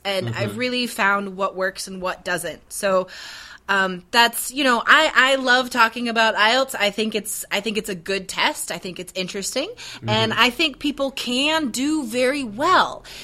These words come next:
Speaker 1: You do have to work hard, um, but it's not impossible. I mean, it's,
Speaker 2: Mm-hmm.
Speaker 1: it's a very reachable goal for you guys. If you, um, find,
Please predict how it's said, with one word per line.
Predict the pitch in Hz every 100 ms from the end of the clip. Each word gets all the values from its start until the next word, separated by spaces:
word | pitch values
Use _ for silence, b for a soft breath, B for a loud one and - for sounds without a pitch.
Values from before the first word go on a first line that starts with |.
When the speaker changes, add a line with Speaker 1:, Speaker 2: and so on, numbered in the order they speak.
| B B
Speaker 1:
You | 202 220
do | 190 262 311
have | 320 330 -
to | 262
work | 220 220
hard, | 196 165 226 285 349 B B B
um, | 208 208 214 220 - -
but | 254 254
it's | 254 247
not | 233 240 269 -
impossible. | 247 226 208 233 247 185 156 - -
I | -
mean, | 226 226
it's, | 226 208
Speaker 2:
Mm-hmm. | 190
Speaker 1:
it's | 226
a | 247
very | 214 233 226 285 262
reachable | 175 185 240 254 262 220 226
goal | 190 226 294
for | 320 226
you | 180 170
guys. | 165 208 339 285
If | 214 220
you, | 226 226 226 B B B -
um, | 202 202 202 202 -
find, | - 247 240 262 269 269 254